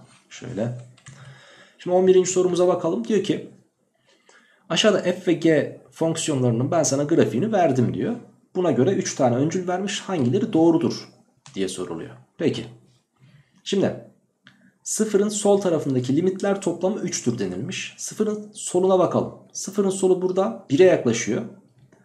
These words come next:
G'de sıfırın solu ikiye yaklaşıyor.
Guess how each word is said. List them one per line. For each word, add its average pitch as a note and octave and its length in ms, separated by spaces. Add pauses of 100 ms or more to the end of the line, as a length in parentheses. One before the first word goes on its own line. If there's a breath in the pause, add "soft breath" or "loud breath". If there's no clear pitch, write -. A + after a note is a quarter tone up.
(340 soft breath)
G'de D#3 380
sıfırın E3 360
solu D3+ 440 (240)
ikiye B2 300
yaklaşıyor. - 580